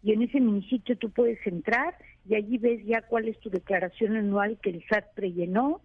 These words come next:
allí puedes revisar si está vigente tu contraseña, tu I D y tu e-firma, tu firma electrónica en caso de que la necesites, que la necesitan los que facturan.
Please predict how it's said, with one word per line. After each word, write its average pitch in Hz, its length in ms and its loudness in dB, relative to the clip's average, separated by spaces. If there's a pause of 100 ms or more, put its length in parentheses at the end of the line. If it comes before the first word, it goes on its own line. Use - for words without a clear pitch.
(260)
allí 208 240 -2
puedes 220 460 -2
revisar 202 560 -4 (120)
si 190 160 -6
está 202 400 -4 (300)
vigente 214 500 -2
tu - 140 -12
contraseña, 208 960 0 (100)
tu 170 260 -8 (400)
I 214 200 4
D 180 80 0
y 240 540 6 (120)
tu 180 260 2
e-firma, 220 600 0
tu 220 80 -8
firma 208 300 0
electrónica 202 600 -2
en 175 100 -4
caso 214 240 -2
de 214 100 0
que 175 160 -6
la 165 80 -4
necesites, 185 720 -2 (320)
que 214 100 2
la 196 140 0
necesitan 240 720 -2
los 208 240 0 (120)
que 185 100 -2
facturan. 190 640 0